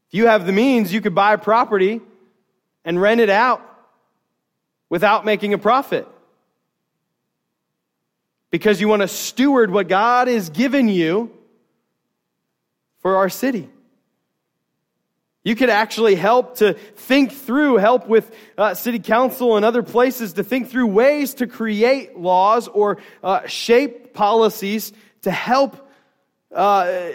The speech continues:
tenants have rights, uh, to, to actually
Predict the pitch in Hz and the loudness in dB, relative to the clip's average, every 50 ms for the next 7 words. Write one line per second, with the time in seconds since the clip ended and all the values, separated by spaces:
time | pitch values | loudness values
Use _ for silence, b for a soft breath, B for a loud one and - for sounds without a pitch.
0 | 139 139 131 120 151 - - - 226 285 294 262 247 - - - - 190 214 214 | -12 -12 -14 -16 -20 -14 -4 -2 0 2 2 2 2 0 -6 -6 -2 0 0 0
1 | 175 170 175 185 208 226 247 247 247 - - - - 185 185 165 143 - _ _ | 0 0 0 0 2 2 2 0 -2 -4 -8 -8 -4 -4 -4 -4 -6 -18 _ _
2 | _ _ _ _ - - 202 202 190 190 196 - 196 180 143 180 220 220 - - | _ _ _ _ -4 0 2 2 2 2 0 -2 -4 -2 -2 -2 -4 -4 -6 -4
3 | - 220 208 196 185 | 0 2 2 2 2